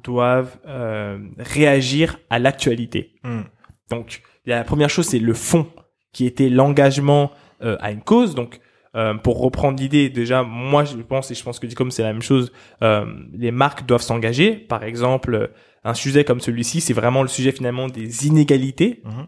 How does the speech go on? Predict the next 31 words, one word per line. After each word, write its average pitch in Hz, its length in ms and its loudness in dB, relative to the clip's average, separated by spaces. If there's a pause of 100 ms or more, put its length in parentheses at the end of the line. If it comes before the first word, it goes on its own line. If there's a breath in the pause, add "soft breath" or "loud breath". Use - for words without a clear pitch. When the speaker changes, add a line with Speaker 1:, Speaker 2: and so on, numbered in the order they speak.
(120)
Speaker 1:
euh, 110 540 -4
que - 80 -18
ce - 60 -10
soit 117 260 -2
économique, 135 500 2
socio-économique, 123 600 0
finalement. 110 300 -4 (420 loud breath)
Euh, 107 380 0
je - 100 -8
pense 147 160 0
que - 100 -6
toutes - 400 -2
les 170 180 2
marques 156 340 -2
devraient 135 540 0
être - 580 -8
engagées 147 540 2
à - 20 0
ce 110 60 -2
Speaker 2:
Engagées. 101 180 -2
Speaker 1:
niveau-là. 123 540 0
Speaker 2:
Mhm. 98 60 -12 (440 loud breath)
Speaker 1:
Euh, 113 680 0 (720)
et 143 440 4 (120)
effectivement, 143 520 -2
comme 139 140 0
l'a 123 80 2
dit 123 80 -8
Dicom, 123 480 0
extrêmement 160 640 2
important, 143 560 0